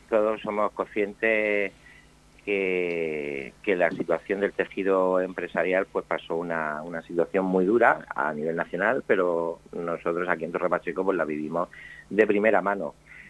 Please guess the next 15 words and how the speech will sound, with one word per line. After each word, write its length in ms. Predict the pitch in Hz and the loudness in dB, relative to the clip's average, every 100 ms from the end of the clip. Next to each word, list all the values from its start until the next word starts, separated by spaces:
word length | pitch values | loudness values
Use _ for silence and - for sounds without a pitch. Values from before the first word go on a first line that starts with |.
| - - | -14 -8
Y 100 | 120 | 0
como 260 | 117 110 | 2 4
cooperativa 520 | 110 107 104 110 120 | 4 4 2 2 0
que 120 | 123 120 | 0 -2
somos, 440 | 131 131 135 143 - | -4 -2 -2 -2 -6
pues, 220 | 107 95 | -8 -8
uno 220 | 104 107 | -8 -6
de 120 | 104 104 | -4 -4
nuestros 400 | 101 101 104 98 | -8 -4 -6 -4
principios 720 | 101 92 - 101 104 107 110 - - - - - - | -6 -6 -10 -4 0 0 0 -18 -20 -20 -20 -20 -6
es 320 | 104 104 107 104 - | 0 2 2 -4 -4
preocupación 720 | 120 110 98 101 101 - 107 | 0 2 2 2 2 2 -4
por 120 | 110 107 | 0 -2
el 100 | 98 | -2
entorno, 1000 | 92 - 101 104 107 104 98 90 87 | -4 -2 -2 0 0 2 2 0 -4